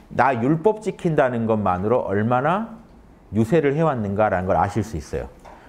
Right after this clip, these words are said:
우리는 탁월한 민족이라는 걸 이웃 민족들한테 끝없이 세뇌시킨 겁니다. 왜? 우린 율법을 지키니까 라는 이유로. 하나님하고 우린 계약 맺었거든. 옆에, 여러분, 옆에 그런 민족 살면 최악입니다.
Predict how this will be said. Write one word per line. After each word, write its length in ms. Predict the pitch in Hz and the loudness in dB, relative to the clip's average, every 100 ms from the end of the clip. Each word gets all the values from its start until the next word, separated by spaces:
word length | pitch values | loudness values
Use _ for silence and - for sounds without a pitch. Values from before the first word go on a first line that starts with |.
| - | -6
우리는 440 | 101 139 185 202 | 0 2 2 0
탁월한 500 | 202 269 262 262 240 | -2 0 2 2 2
민족이라는 640 | 156 120 123 113 101 87 90 | 0 0 0 0 0 0 0
걸 180 | 107 101 | 0 4
이웃 260 | 135 202 | 4 2
민족들한테 760 | 160 113 113 123 - 98 92 110 | 2 2 2 0 0 -2 -2 -4
끝없이 480 | - 214 220 220 | 0 2 2 0
세뇌시킨 500 | 175 208 196 196 - | 0 2 0 -2 -4
겁니다. 360 | 107 82 67 69 - - - - | -2 -2 -4 -10 -12 -20 -16 0
왜? 160 | 143 | 2
우린 320 | 113 127 143 | 2 2 4
율법을 440 | 117 120 131 131 113 | 2 4 2 2 -2
지키니까 580 | - - 107 80 71 73 - - - - | -4 -6 -6 -6 -10 -14 -18 -20 -20 -2
라는 320 | 101 101 107 | 0 2 0
이유로. 300 | 95 90 69 - - - | 0 -2 -6 -12 -20 -2
하나님하고 580 | 220 233 247 220 190 147 | 0 2 2 2 2 4
우린 180 | 131 127 | 0 0
계약 300 | 147 139 120 | 0 0 0
맺었거든. 560 | 90 113 - 85 87 - - - - | -2 -2 -2 -4 -6 -10 -20 -20 0
옆에, 300 | 107 233 185 | 0 2 4
여러분, 420 | 120 135 117 87 | 4 4 0 0
옆에 240 | 90 - | -2 -2
그런 280 | - - 156 | 0 2 2
민족 240 | 139 131 135 | 2 0 -2
살면 340 | 175 147 113 | -2 -2 -4
최악입니다. 640 | - 254 247 147 101 98 | -2 0 0 0 0 -2